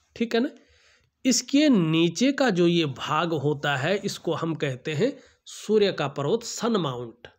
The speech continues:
ये आपके यश को बताता है, मानी ऊर्जा का कारक है, यश बताएगा आपका।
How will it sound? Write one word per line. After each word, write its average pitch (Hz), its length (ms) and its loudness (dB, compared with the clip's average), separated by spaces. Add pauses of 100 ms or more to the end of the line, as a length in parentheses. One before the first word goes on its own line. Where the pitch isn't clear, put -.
(840)
ये 180 240 2
आपके 160 280 -2 (100)
यश 165 240 0
को 165 160 -2
बताता 147 540 -2
है, 151 200 -6 (360)
मानी 175 300 -2
ऊर्जा 190 320 0
का 190 160 -4
कारक 165 360 -4
है, 156 200 -4
यश 160 240 -2
बताएगा 147 600 -2
आपका। 139 380 -6